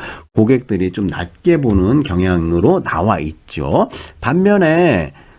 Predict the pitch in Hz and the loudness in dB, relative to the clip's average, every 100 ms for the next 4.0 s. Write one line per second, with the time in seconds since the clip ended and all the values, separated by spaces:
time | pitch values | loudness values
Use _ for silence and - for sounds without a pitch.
0 | - 135 208 220 262 247 233 190 165 175 | -2 2 4 4 2 2 2 0 0 -2
1 | 165 147 131 135 131 127 139 87 104 135 | -2 0 -2 0 0 2 2 2 0 0
2 | - 156 131 113 107 113 113 92 92 101 | 0 2 2 2 2 2 0 -2 2 2
3 | 98 - - 92 98 90 87 147 143 | 2 -2 0 2 4 4 4 4 4